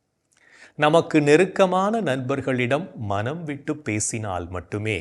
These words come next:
அவர்கள் நமது பிரச்சனையை புரிந்து கொள்ள வாய்ப்புண்டு. எனவே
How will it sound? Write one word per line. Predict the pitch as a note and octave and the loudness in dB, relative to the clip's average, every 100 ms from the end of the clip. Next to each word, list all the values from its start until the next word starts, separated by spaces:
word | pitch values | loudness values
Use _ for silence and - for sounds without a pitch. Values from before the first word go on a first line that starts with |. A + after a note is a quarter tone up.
| D2+ - - - | -6 -20 -10 2
அவர்கள் | A#2+ D3 F3 F3 A3 | 4 6 2 0 -2
நமது | F3+ B2+ C3 B2+ | 0 0 0 -2
பிரச்சனையை | B2+ C3 C3 A3+ A3 G3+ E3+ E3+ | -2 -4 -2 -4 -4 -2 -2 -2
புரிந்து | - B2 D#3 E3 F3+ | -4 -4 -4 -2 -2
கொள்ள | C#3 A#2+ G#2+ A2+ - G2 | -2 -2 -4 -6 -10 -8
வாய்ப்புண்டு. | E2+ F2 - - D#2+ D#2 - _ _ _ _ - - - | -6 -8 -10 -14 -12 -14 -16 _ _ _ _ -20 -20 -2
எனவே | C#3+ E3+ A3 | 0 4 4